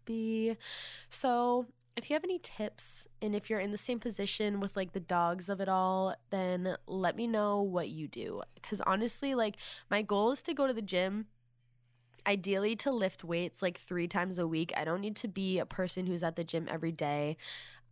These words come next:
I've had, like, some crazy busy weekends in the past couple weekends, so that kinda took away, like, our weekend gym time. So really, we're just, like, off schedule, but still, it's, like, not a,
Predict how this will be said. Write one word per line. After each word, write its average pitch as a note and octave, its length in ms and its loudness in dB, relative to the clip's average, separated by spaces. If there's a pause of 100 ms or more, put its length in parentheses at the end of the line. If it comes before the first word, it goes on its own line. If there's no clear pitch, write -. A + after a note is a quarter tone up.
I've F#3+ 120 -2
had, F3+ 240 2
like, G#3+ 160 -2
some G#3+ 200 0
crazy F#3+ 440 2
busy F3+ 340 2
weekends G3+ 560 0 (320)
in A3 140 2
the G#3 80 0
past G#3 320 2
couple G#3 240 -2
weekends, G#3 420 0
so F3 540 4 (420)
that D#3+ 160 4
kinda G3+ 240 -2
took - 180 -8
away, F3+ 320 0
like, E3+ 200 0
our D#3 280 2 (520)
weekend B3 440 2
gym A#3 220 -2
time. A3 560 0
So G3 480 2
really, G#3+ 320 0
we're D4+ 140 -2
just, D4+ 200 -2
like, D4+ 200 -6
off E3+ 180 2
schedule, F3+ 800 -2 (460)
but E3 340 2 (460)
still, - 480 -8
it's, - 180 -8
like, - 340 -10
not F#3 240 -2
a, G3+ 120 0